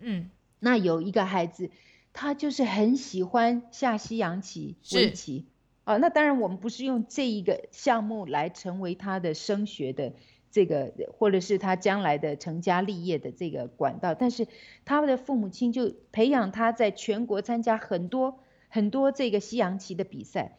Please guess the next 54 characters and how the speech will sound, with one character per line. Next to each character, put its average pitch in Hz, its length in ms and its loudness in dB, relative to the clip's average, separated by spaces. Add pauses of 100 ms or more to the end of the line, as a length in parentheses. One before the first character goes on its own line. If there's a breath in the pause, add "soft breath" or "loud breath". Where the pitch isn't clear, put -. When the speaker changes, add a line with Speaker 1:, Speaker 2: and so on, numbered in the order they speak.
(240 soft breath)
Speaker 2:
常 277 220 2
常 269 180 2
带 269 140 4
他 254 160 2
去 262 120 -4
不 254 140 -6
同 220 180 -2
的 202 100 -2
地 208 180 -2
方 190 260 -2
比 104 160 -8
赛， - 320 -4
Speaker 1:
了 185 160 -2
解， 190 280 -4
Speaker 2:
哈。 - 100 -12
Speaker 1:
嗯。 214 260 -4
Speaker 2:
那 294 240 2 (360)
我 220 100 2
就 330 160 2
觉 240 180 2
得 254 120 4
说， 269 320 0 (1000 soft breath)
是 - 240 2
不 - 80 -4
是 302 180 0
十 196 200 -2
八 214 280 2
岁 214 220 0
或 202 180 -4
十 170 180 -10
七 196 220 -10
岁、 175 320 -4
十 - 180 -10
九 131 220 -4
岁 165 220 0
这 180 180 2
个 165 100 2
阶 156 220 0
段 151 260 2
的 135 120 -4
下 226 340 2
一 196 100 0
个 - 260 2 (200)
人 185 240 2
生 196 240 0
的 202 80 0
方 190 320 -2
向 175 320 -4
就 202 140 6
是 190 140 -2
安 185 200 0
排 165 160 -4
大 147 280 0
学？ - 280 -14